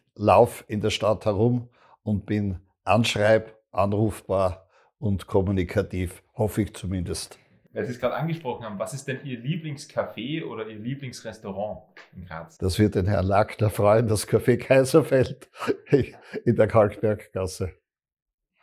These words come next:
Speaker 1: Ah, in der Kaiserfeldgasse natürlich. <laughs>
Speaker 2: Jetzt schon zum Schluss hin, welche Botschaft würden Sie gerne unseren Zuseherinnen und Zuhörern mitgeben?
Speaker 1: Ja, also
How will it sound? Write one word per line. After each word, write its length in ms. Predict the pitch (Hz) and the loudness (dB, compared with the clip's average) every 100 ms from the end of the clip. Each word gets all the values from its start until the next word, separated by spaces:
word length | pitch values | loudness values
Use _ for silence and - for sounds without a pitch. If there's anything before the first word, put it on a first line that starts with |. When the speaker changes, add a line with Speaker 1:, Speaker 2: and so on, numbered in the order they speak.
| - | 2
Speaker 1:
Ah, 140 | 110 113 | 6 8
in 80 | |
der 100 | 101 | 6
Kaiserfeldgasse 1000 | 110 110 139 120 113 110 101 104 107 - 107 | 4 4 4 4 0 0 0 -2 -2 -2 0
natürlich. 420 | 110 - 110 - | 0 0 -2 -2
<laughs> 1000 | 131 170 - 113 98 - - _ _ - | -6 -4 -2 -2 -4 -8 -20 _ _ -12
Speaker 2:
Jetzt 200 | 113 - | -8 -2
schon 140 | 151 | -2
zum 120 | 143 | -2
Schluss 380 | 139 156 202 190 | -6 -2 -2 -2
hin, 160 | 131 113 | -8 -8
welche 260 | 101 196 208 | -4 -4 -6
Botschaft 500 | - 143 156 170 - | -10 -10 -8 -10 -10
würden 200 | 135 160 | -8 -8
Sie 120 | 160 | -8
gerne 220 | - 131 | -10 -12
unseren 240 | 123 - 120 | -12 -14 -16
Zuseherinnen 800 | - 156 160 135 120 143 151 131 | -10 -8 -6 -4 -4 -4 -6 -8
und 100 | 120 | -10
Zuhörern 560 | 139 151 131 123 117 | -6 -4 -4 -4 -6
mitgeben? 640 | 113 98 - 85 85 80 _ _ - - - - | -10 -12 -12 -12 -12 -18 _ _ -20 -14 -14 -4
Speaker 1:
Ja, 220 | - 113 101 | 6 8 8
also 460 | 110 113 117 104 | 6 4 2 0